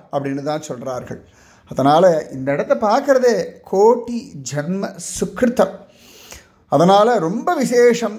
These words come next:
இந்த இடம். உடுப்பியில நிச்சயமா நீங்க பார்க்க வேண்டியது இதோ இந்த இடம்தான், இந்த பீடம்தான். இந்த இடத்துல தான் ஸ்ரீமன் மத்வாச்சாரியார் உட்கார்ந்துட்டு இருந்தார். அப்படியே ஆகாசத்திலேருந்து புஷ்பமழை பொழிஞ்சது.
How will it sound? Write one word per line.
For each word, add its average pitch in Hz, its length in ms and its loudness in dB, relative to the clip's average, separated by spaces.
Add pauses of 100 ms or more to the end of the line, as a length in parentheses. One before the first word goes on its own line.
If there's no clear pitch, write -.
(140)
இந்த 139 240 -8
இடம். 135 260 -10 (520)
உடுப்பியில 190 380 4
நிச்சயமா 262 380 0
நீங்க 247 220 0
பார்க்க 170 300 2
வேண்டியது 143 320 -2
இதோ 160 160 -2 (140)
இந்த 131 220 -6
இடம்தான், 180 580 2
இந்த 143 260 -2
பீடம்தான். 214 680 0 (580)
இந்த 143 140 0
இடத்துல 208 340 4
தான் 285 180 2
ஸ்ரீமன் 196 320 -4
மத்வாச்சாரியார் 214 880 0 (160)
உட்கார்ந்துட்டு 202 640 0
இருந்தார். 202 360 -4 (420)
அப்படியே 160 380 4 (200)
ஆகாசத்திலேருந்து 196 880 0
புஷ்பமழை 180 600 -6
பொழிஞ்சது. 180 580 0